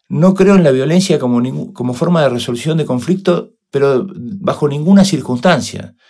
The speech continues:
Y me costó durísimo aprenderlo, porque yo era una persona que había utilizado la violencia para poder sobrevivir de alguna manera, ¿no?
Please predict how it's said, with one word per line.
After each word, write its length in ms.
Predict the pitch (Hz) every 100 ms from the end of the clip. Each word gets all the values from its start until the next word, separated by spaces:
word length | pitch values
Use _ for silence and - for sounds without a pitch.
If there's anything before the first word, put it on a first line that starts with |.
| _ _ _ _ _ _
Y 100 | - 135
me 140 | 139
costó 360 | 135 127 208 185
durísimo 480 | 156 214 - 156
aprenderlo, 560 | 113 107 107 101 90 85
porque 200 | 104 120
yo 60 | 180
era 100 | 180
una 120 | 139
persona 380 | 113 113 127 113
que 200 | 107 101 - - -
había 220 | - 113 135
utilizado 460 | 127 123 - 180
la 80 | 151
violencia 440 | 127 139 180 180
para 220 | 127 110 101
poder 220 | 117 127
sobrevivir 760 | 127 110 113 110 110 110 104
de 80 | 92
alguna 280 | 92 98 95
manera, 420 | 90 85 85 -
¿no? 260 | 123 185